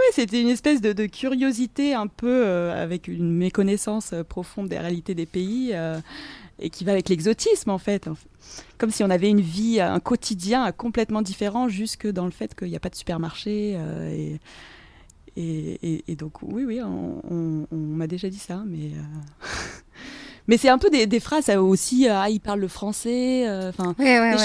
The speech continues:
Speaker 1: choses un petit peu tout, euh,
Speaker 2: Tous
Speaker 1: euh,
Speaker 2: azimuts, quoi.
Speaker 1: ouais,
Speaker 2: Ils
Speaker 1: tous
Speaker 2: sa-,
Speaker 1: azimuts sur, euh, mais qu'est-ce que c'est, euh, voilà, ou je suis pas renseignée, ou bon, bah, tu vas m'enseigner toi,
Speaker 2: Ouais,
Speaker 1: et
Speaker 2: ouais.
Speaker 1: puis, euh, voilà, je prends ce qui me, ce qui me
Speaker 2: C'est
Speaker 1: vient
Speaker 2: des
Speaker 1: par la
Speaker 2: clichés
Speaker 1: tête.
Speaker 2: qui peuvent être, qui,
Speaker 1: Ouais.
Speaker 2: qui, qui, c'est, ça peut être normal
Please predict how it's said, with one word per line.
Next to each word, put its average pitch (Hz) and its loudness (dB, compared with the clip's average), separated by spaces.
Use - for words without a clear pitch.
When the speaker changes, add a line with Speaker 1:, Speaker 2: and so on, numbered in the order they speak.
Speaker 1:
choses 277 6
un 262 6
petit 262 0
peu 277 0
tout, 277 2
euh, 202 4
Speaker 2:
Tous 240 -2
Speaker 1:
euh, 247 6
Speaker 2:
azimuts, 269 8
quoi. 233 -4
Speaker 1:
ouais, 311 6
Speaker 2:
Ils 202 0
Speaker 1:
tous 294 6
Speaker 2:
sa-, 285 10
Speaker 1:
azimuts 269 8
sur, 277 4
euh, 214 6
mais 202 2
qu'est-ce - 0
que 247 0
c'est, 285 0
euh, 208 2
voilà, 208 2
ou 247 2
je 277 -2
suis 262 2
pas 240 2
renseignée, 240 4
ou 208 -4
bon, 185 -2
bah, 165 -2
tu 160 -10
vas 185 2
m'enseigner 190 -2
toi, 240 2
Speaker 2:
Ouais, 220 6
Speaker 1:
et 240 4
Speaker 2:
ouais. 214 0
Speaker 1:
puis, 202 -4
euh, - 0
voilà, 185 0
je 175 -4
prends - -8
ce - -8
qui 240 -4
me, 208 -2
ce - -14
qui 226 -8
me 214 -4
Speaker 2:
C'est 196 -4
Speaker 1:
vient 262 4
Speaker 2:
des 269 6
Speaker 1:
par 226 6
la 208 4
Speaker 2:
clichés 311 6
Speaker 1:
tête. 214 4
Speaker 2:
qui 185 4
peuvent 214 2
être, 196 -2
qui, - -12
Speaker 1:
Ouais. 233 6
Speaker 2:
qui, - -4
qui, 196 -6
c'est, 220 0
ça 214 4
peut 220 2
être 220 2
normal 254 8